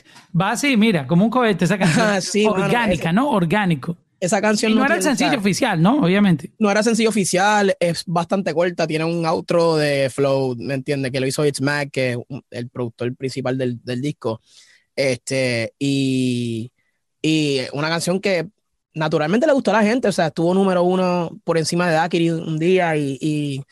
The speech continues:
Speaker 2: ha sido un fenómeno. Y la otra que trabajé fue Antes que se acabe,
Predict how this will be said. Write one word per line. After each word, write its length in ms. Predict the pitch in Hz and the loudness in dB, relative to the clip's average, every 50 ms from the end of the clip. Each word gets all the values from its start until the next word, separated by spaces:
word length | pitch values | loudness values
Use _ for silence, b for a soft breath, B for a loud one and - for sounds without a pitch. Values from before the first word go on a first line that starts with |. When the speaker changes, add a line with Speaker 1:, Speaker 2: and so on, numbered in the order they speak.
| B B B B B | B B B B B
Speaker 2:
ha 100 | B - | B -6
sido 140 | - - 151 | -2 0 0
un 80 | 160 160 | 0 0
fenómeno. 680 | - 165 147 147 165 185 175 160 156 151 147 151 - _ _ | 0 0 0 0 0 2 2 2 0 0 -2 -4 -6 _ _
Y 240 | - 160 156 156 156 | 0 2 2 4 2
la 160 | 160 156 147 | 2 2 0
otra 200 | 156 156 165 170 | 0 0 -2 -2
que 100 | 170 180 | -2 0
trabajé 360 | 170 170 165 165 160 185 190 | 0 0 0 2 2 0 0
fue 480 | - - 170 165 170 165 165 165 156 135 - | 0 0 0 2 2 0 0 -2 -4 -4 -4
Antes 220 | - 156 151 147 139 | -4 -2 -2 -2 -4
que 100 | - 143 | -6 -4
se 80 | 120 | -2
acabe, 420 | 139 139 170 175 165 147 151 180 | 0 0 2 2 2 2 0 -2